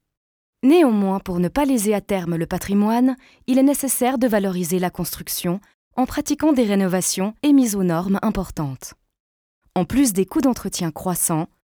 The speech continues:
certaines lois plafonnent le niveau des loyers et impactent fortement les revenus. Cependant, il existe une opportunité permettant de vous détacher de ces contraintes, la solution fim plus.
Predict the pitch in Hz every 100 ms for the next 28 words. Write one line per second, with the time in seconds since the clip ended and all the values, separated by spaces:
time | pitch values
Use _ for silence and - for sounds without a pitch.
0 | _ - 311 302 294 262 196 175 185 _
1 | 214 202 - 226 254 220 196 196 214 190
2 | 175 175 156 170 - _ - 214 185 -
3 | 165 - - - 220 - 196 220 202 170
4 | 143 151 135 - _ _ _ _ - -
5 | 339 285 208 175 202 _ 269 277 247 226
6 | 311 - - 208 226 294 311 - 254 247
7 | 220 233 247 208 208 240 233 202 208 277
8 | 262 190 - 240 202 - - 190 170 -
9 | 170 185 - _ _ - 160 - 254 247
10 | - 196 185 - _ - - 220 190 165
11 | 143 - -